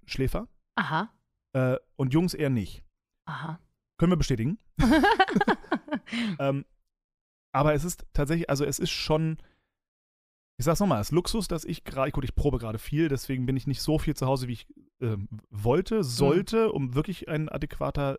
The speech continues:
Speaker 1: äh, eine adäquate Hilfe zu sein, aber das bisschen, was ich da bin und abnehmen kann und auch in der Nacht mal was helfen kann, ich glaub, das macht schon einen riesen Unterschied. Die
Speaker 2: Mhm.
Speaker 1: Mütter, die das alleine machen müssen, weil der Vater eben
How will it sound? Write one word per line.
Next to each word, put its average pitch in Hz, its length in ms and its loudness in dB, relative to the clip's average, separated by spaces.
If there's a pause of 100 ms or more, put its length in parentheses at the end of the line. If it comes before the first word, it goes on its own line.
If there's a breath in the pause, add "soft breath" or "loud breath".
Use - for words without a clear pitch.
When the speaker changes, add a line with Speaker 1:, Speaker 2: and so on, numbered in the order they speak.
Speaker 1:
äh, 131 100 -6
eine 123 240 -6
adäquate 127 360 -4
Hilfe 135 180 -2
zu - 100 -8
sein, 135 280 -2
aber 113 340 0 (380 loud breath)
das 143 160 2
bisschen, 147 340 2
was 143 160 2
ich 113 100 -6
da 147 180 4
bin 120 300 0
und - 280 -6
abnehmen 131 300 -4
kann 156 200 -2
und 127 100 -2
auch 127 120 -2
in 135 60 2
der 117 80 0
Nacht 156 200 0
mal 104 100 -4
was 101 100 -4
helfen 120 220 0
kann, 127 160 0 (560 soft breath)
ich 123 100 -8
glaub, 139 180 0
das 131 120 -2
macht 139 140 -2
schon 139 120 -2
einen 123 100 -2
riesen 135 200 0
Unterschied. 120 500 -4
Die - 60 4
Speaker 2:
Mhm. 226 60 8
Speaker 1:
Mütter, 202 160 6
die 135 80 0
das 131 160 -4
alleine 135 240 0
machen 120 220 -2
müssen, 127 180 -4
weil 120 80 0
der 117 100 -2
Vater 127 360 -4
eben 131 180 -4